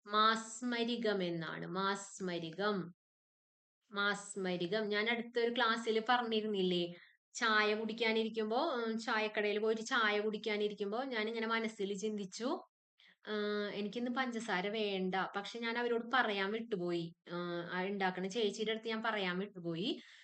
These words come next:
ആ ചേച്ചി ഗ്ലാസ്സിലിട്ട് ഇങ്ങനെ സ്പൂൺ കൊണ്ട് അടിക്കുന്ന കണ്ടപ്പോഴാണ് എനിക്ക് ഓർമ്മ വന്നത്, "അയ്യോ, എനിക്ക് പഞ്ചസാര വേണ്ടായിരുന്നല്ലോ" എന്ന്. അപ്പൊ ചേച്ചി ചായ കൊണ്ട് തന്നു, ഞാൻ കുടിച്ചു.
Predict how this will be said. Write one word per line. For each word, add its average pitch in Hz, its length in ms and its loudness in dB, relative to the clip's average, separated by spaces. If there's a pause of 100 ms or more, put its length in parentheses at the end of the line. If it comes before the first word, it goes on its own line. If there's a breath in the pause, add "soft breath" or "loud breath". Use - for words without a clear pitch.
(140 loud breath)
ആ 233 60 0
ചേച്ചി 254 560 -4
ഗ്ലാസ്സിലിട്ട് 240 640 2
ഇങ്ങനെ 254 160 -2
സ്പൂൺ 262 340 -2
കൊണ്ട് 226 180 2
അടിക്കുന്ന 240 420 0
കണ്ടപ്പോഴാണ് 240 440 0
എനിക്ക് 226 180 -4
ഓർമ്മ 208 240 -2
വന്നത്, 190 160 -2
"അയ്യോ, 190 220 0
എനിക്ക് 190 200 -4
പഞ്ചസാര 185 500 0
വേണ്ടായിരുന്നല്ലോ" 170 1000 0
എന്ന്. 160 160 -2 (560)
അപ്പൊ 269 120 -12
ചേച്ചി 262 320 -2
ചായ 247 320 4
കൊണ്ട് 233 220 2
തന്നു, 233 440 -2
ഞാൻ 220 220 -2
കുടിച്ചു. 240 460 -6